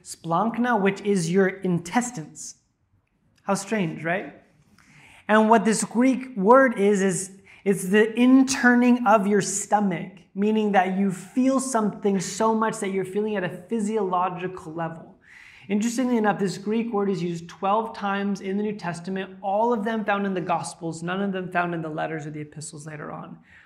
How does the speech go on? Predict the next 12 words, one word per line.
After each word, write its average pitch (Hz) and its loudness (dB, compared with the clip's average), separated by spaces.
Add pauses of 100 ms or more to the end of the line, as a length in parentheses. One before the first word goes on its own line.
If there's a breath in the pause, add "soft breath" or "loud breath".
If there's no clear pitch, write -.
(400 soft breath)
And 202 0
eight 233 4
of 233 4
those 233 4
twelve 214 2
times 190 -2
are 175 -2
described, 180 0
are 190 -2
describing 180 -4
Jesus' 202 -2
emotion. 156 -8